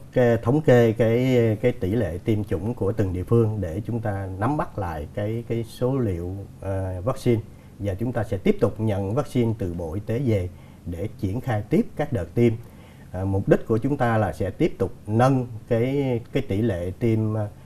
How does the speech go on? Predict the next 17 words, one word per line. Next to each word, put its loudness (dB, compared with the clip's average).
mũi 0
ba, 0
mũi, -2
à, 0
mũi -2
bốn 6
cho 4
cái 2
nhóm 2
từ 0
mười -2
hai 0
tuổi -4
trở 2
lên 2
để -4
đạt -8